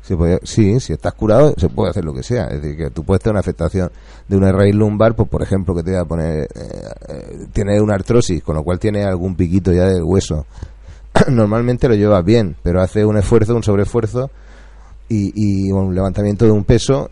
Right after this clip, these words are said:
y se te engancha ahí la musculatura, con lo cual tendrías ya un problema de espacio y te puede comprimir la raíz nerviosa. Cede la, la contractura muscular, pues tú vuelves a la normalidad. Por tanto, podría hacer lo mismo, pero también teniendo en cuenta esa moderación y esa,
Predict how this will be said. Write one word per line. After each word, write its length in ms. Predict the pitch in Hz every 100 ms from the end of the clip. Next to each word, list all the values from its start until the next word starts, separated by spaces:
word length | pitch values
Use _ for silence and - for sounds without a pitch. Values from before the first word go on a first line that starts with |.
| -
y 100 | 104
se 120 | 104
te 100 | 85
engancha 320 | 92 98 95
ahí 80 | 98
la 120 | 101
musculatura, 640 | 95 - 87 82 117 92 - -
con 100 | 80
lo 80 |
cual 160 | 78 92
tendrías 340 | - 95 98
ya 120 | 98 101
un 80 |
problema 320 | 92 104 107 107
de 60 |
espacio 280 | 98 113 127
y 40 |
te 80 | 110
puede 200 | 82 101
comprimir 420 | 98 95 92 90
la 100 | 87 82
raíz 140 | 85
nerviosa. 520 | 78 76 104 101 73 - - - - - -
Cede 680 | - - 123 117 120 120 107 101
la, 460 | 110 110 110 110
la 260 | 80 110 107
contractura 480 | 110 107 107 117 113
muscular, 560 | 113 - 120 123 139
pues 180 | - 85
tú 120 | -
vuelves 280 | 101 110 104
a 60 | 87
la 100 | 82
normalidad. 600 | 76 78 82 80 113 92
Por 160 | 71
tanto, 360 | 71 85 104 110
podría 340 | - 85 95
hacer 140 | 101 98
lo 120 | 95
mismo, 380 | 104 107 123 131 - -
pero 180 | 92 85
también 460 | 85 82 95 - - 82 85
teniendo 260 | 90 92
en 60 | 92
cuenta 280 | 95 90 104
esa 120 | 98
moderación 680 | 87 82 80 - 92 98 113
y 60 | 101
esa, 360 | 85 82 76